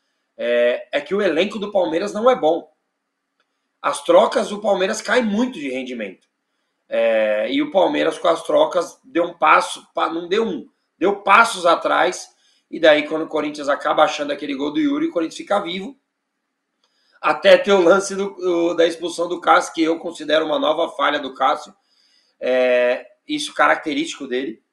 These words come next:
Já tinha acontecido contra o Novo Horizontino, já tinha acontecido contra o São Paulo, no gol do Caleri. Eu acho que ele tem que tá posicionado, mas também acho que a falha é muito grande da defesa de tomar uma bola nas costas do lançamento do goleiro adversário. Então, acho que a,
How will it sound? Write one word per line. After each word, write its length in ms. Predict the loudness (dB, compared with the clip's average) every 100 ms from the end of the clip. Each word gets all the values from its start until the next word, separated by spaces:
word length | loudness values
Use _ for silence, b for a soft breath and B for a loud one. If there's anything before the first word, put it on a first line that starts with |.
| _ _ _
Já 200 | -2 0
tinha 180 | 0 -4
acontecido 480 | -4 -4 -6 -8 -10
contra 240 | -12 -8
o 20 |
Novo 180 | -6 -4
Horizontino, 520 | -4 -6 -6 -6 -6
já 100 | -4
tinha 160 | -6 -6
acontecido 460 | -8 -10 -12 -12 -10
contra 200 | -12 -6
o 20 |
São 180 | -6 0
Paulo, 240 | 0 0
no 100 | -2
gol 140 | -6
do 80 | -6
Caleri. 460 | -4 0 0 0 -6 b b b b b _
Eu 140 | 6
acho 140 | 6 4
que 80 |
ele 100 | -2
tem 180 | 0 -4
que 60 | 2
tá 100 | 2
posicionado, 640 | 2 0 2 2 2 2
mas 200 | 2 2
também 320 | 2 0 2
acho 200 | 4 2
que 80 | 2
a 80 | 0
falha 300 | 2 -2 -2
é 20 |
muito 460 | -4 -4 -4 -4 -2
grande 340 | 0 0 0
da 120 | -4
defesa 640 | -2 -4 -4 -4 -2 -4 -6 _ _ _
de 140 | -20 -6
tomar 260 | -2 0
uma 140 | 2 4
bola 180 | 4
nas 240 | 4 2 2
costas 320 | 2 2 0
do 80 | -4
lançamento 540 | -4 -2 -2 -2 -4
do 80 | -10
goleiro 320 | -6 -4 -4
adversário. 720 | -6 -6 -8 -4 0 0 -2 -12 _ _ _ _ _ _ -14
Então, 260 | -6 0
acho 160 | 0 2
que 60 |
a, 120 | -2